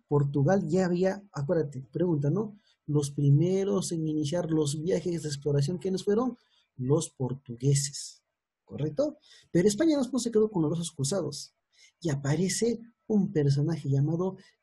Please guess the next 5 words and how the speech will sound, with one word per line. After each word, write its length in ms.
Cristóbal 800
Colón. 580
Escuche 400
bien, 240
¿ah? 280